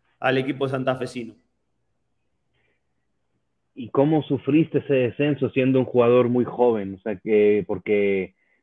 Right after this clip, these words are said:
Speaker 2: pues, ya ves que, eh, muchos jugadores lo viven, o muchas personas lo viven de una manera diferente, y un jugador lo vive de una manera muy diferente al aficionado, ¿no? ¿Cómo fue, cómo fue ese sentimiento, Manuel, de,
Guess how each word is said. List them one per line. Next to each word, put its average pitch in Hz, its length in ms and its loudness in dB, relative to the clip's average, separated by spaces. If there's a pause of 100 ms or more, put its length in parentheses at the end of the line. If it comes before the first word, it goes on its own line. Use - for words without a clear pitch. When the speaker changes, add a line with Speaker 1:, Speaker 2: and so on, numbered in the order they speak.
(100)
Speaker 2:
pues, 107 120 -6
ya 120 100 0
ves 127 280 0
que, 104 500 -2 (500)
eh, 92 800 -8 (1120)
muchos 123 320 -4
jugadores 117 460 2
lo 113 120 2
viven, 117 380 0
o 101 80 -6
muchas 156 300 0
personas 135 260 -6
lo 123 60 0
viven 123 200 0
de 120 60 -6
una 120 100 -4
manera 117 280 -4
diferente, 110 600 -6
y 113 180 -2
un 120 120 -2
jugador 120 460 0
lo 117 120 0
vive 120 380 -4
de 113 60 -6
una 113 160 -6
manera 107 300 -6
muy 127 280 -2
diferente 110 500 -4
al 98 120 -4
aficionado, 95 680 -10
¿no? 104 220 -16 (500)
¿Cómo 147 340 0
fue, 135 520 2
cómo 147 260 -4
fue 147 140 0
ese - 180 -8
sentimiento, 127 600 -6
Manuel, 107 340 -6
de, 95 360 -6